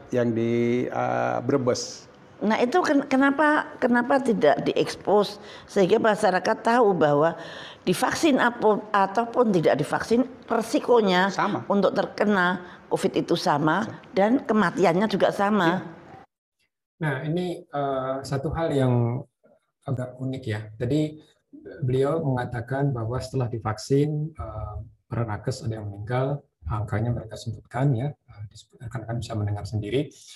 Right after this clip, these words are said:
Speaker 3: Akan tetapi di saat yang sama, eh, mereka mengatakan risikonya sama antara yang divaksin dengan yang diva-,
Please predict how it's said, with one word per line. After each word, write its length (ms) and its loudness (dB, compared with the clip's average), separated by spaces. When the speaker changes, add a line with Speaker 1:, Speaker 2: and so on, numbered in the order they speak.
Speaker 3:
Akan 240 -4
tetapi 320 -2
di 80 -4
saat 240 -2
yang 160 2
sama, 560 -2
eh, 320 -14
mereka 320 -2
mengatakan 560 -4
risikonya 1040 -4
sama 480 -6
antara 320 -6
yang 240 -2
divaksin 640 -4
dengan 320 -6
yang 80 -6
diva-, 240 -18